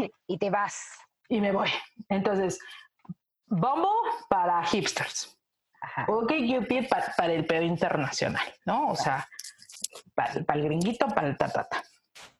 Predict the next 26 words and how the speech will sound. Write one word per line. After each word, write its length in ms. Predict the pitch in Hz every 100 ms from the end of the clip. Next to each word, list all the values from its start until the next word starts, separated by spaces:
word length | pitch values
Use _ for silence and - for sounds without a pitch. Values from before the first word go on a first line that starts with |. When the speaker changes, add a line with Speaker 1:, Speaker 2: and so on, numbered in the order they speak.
| _ _ _ _ _ _ _ _ -
Speaker 2:
Tinder, 440 | 254 262 254 277 480 480
pues, 140 | 147
pa 160 | - 143
el, 300 | 143 143 143 - - -
pa 100 | 151
el 80 | 147
delicioso, 640 | 147 135 - - - - - _ _ -
¿no? 180 | - 349 - - - -
Speaker 1:
Ajá. 320 | - - - - _ - -
Speaker 2:
Grande, 680 | 160 165 180 190 196 190 -
Gr-, 380 | 190 196 196 175
Grindr, 480 | 220 220 226 226 262 -
pues, 160 | 156 131
pa 140 | 151
los, 280 | 151 143 - - -
pa 120 | 190 185
los 200 | 190 175
compadres. 840 | 208 190 214 220 226 226 240 240 247
No 240 | 226 285
sé, 300 | 294 311 285 339
la 160 | 214 196
neta, 300 | 214 233 220
eso 180 | 196 -
sí 140 | 208
no 140 | 202
sé, 380 | 190 190 196 311